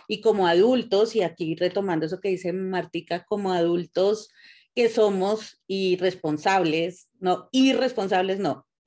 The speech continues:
adultos y también responsables, podemos entrar a reconocer que, que está bien si no nos guste lo que debería gustarnos.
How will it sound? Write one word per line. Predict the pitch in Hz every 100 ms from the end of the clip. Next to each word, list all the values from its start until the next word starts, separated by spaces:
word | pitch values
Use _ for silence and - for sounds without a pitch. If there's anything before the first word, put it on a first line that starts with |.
| -
adultos | 175 196 233 - 202 220 -
y | 220
también | 156 147 160 330 247
responsables, | 240 - 277 262 269 190 190 233 - - - _
podemos | - 294 277 262 247 285
entrar | 302 254 214
a | 220
reconocer | 262 277 277 294 277 277 294 302 247 254 -
que, | - 262 220 196 175 156 _
que | - 247 233
está | 226 - 214
bien | 240 294 302 294 294 -
si | - 294
no | 269 285
nos | 277 285 277
guste | 311 302 - 294 277 _ _ _
lo | - 214 214
que | 196
debería | 196 190 185 185
gustarnos. | 185 254 262 - 185 392 392 - - -